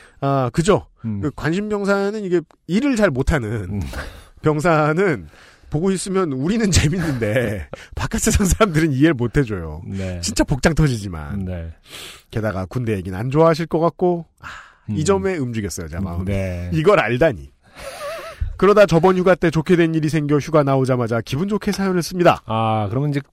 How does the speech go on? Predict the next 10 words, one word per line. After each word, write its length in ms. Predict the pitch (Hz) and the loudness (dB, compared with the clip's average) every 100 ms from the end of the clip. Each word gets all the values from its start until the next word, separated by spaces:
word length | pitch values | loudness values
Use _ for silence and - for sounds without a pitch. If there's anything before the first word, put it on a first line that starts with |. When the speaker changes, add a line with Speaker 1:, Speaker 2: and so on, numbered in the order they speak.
| - | 0
Speaker 2:
부대 160 | 151 180 | 4 6
내에서의 420 | 147 156 175 156 | 6 6 4 4
일은 160 | 156 185 | 2 2
아니고. 360 | 110 95 90 - _ - | 0 -2 -6 -8 _ 2
Speaker 1:
보시죠. 460 | 175 120 101 - 92 | 4 4 0 -8 -6
Speaker 2:
네. 280 | 90 85 90 - | -6 -10 -16 -8
Speaker 1:
부대 180 | - 190 | 2 6
내에서의 340 | 180 160 165 | 6 6 6
일이 140 | 151 156 | 6 6
아니에요. 320 | 165 170 | 4 0